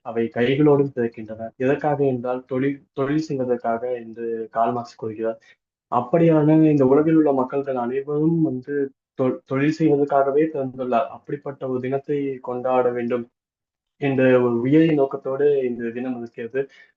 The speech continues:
அதனால் அனைவருக்கும் தொழிலாளர், தொழிலாளர் தின நல்வாழ்த்துக்களை தெரிவித்துக் கொண்டு, அஹ், என்னுடைய உரையை தொடங்குகிறேன்.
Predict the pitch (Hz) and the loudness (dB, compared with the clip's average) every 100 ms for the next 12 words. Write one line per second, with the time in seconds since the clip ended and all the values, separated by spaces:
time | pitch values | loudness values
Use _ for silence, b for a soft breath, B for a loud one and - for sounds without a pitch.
0 | _ 123 127 139 143 127 120 117 _ _ | _ -4 2 4 4 4 2 -4 _ _
1 | 123 135 139 143 147 131 135 147 143 135 | -2 2 2 2 -4 -2 0 0 0 -6
2 | _ 135 143 151 139 135 131 120 120 127 | _ -8 -4 -4 -6 -8 -8 -6 -2 -2
3 | 123 123 120 120 120 120 120 120 117 120 | -2 -6 -8 -8 -10 -10 -14 -12 -8 0
4 | 151 147 - _ _ _ _ _ 156 131 | 4 4 0 _ _ _ _ _ -8 -4
5 | 123 110 - 131 127 120 120 117 117 120 | -2 -4 -4 -4 0 2 2 2 2 0
6 | 120 113 113 110 113 139 | -2 -8 -12 -14 -8 -8